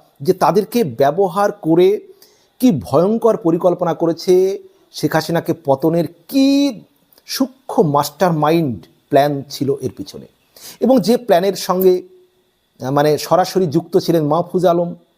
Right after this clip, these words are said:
নাহিদ ইসলাম, সার্জিস আলম, হাসনাত আবদুল্লাহ,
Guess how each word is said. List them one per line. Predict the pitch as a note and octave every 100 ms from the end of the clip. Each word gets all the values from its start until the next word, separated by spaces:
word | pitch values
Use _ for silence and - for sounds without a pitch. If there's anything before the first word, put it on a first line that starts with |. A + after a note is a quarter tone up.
| _ _ _ _ _ _ C3
নাহিদ | C3+ D3+ E3+
ইসলাম, | E3+ F3+ D#3+ D#3+ - _ _
সার্জিস | - - C3 E3 F3+
আলম, | E3+ E3 D#3 - _ _
হাসনাত | - - F3 E3
আবদুল্লাহ, | D#3 D#3 D#3+ E3